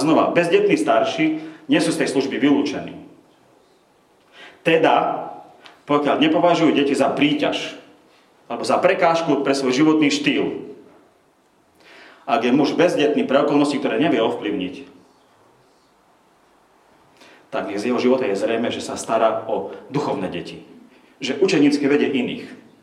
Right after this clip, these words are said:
Nemá svoje, má duchovne adoptované. Ďalšia charakteristika tej osvedčenosti, že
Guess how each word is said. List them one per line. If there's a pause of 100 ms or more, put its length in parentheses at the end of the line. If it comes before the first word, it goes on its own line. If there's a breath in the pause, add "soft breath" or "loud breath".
(800)
Nemá
svoje, (480)
má
duchovne
adoptované. (3000 loud breath)
Ďalšia
charakteristika
tej
osvedčenosti,
že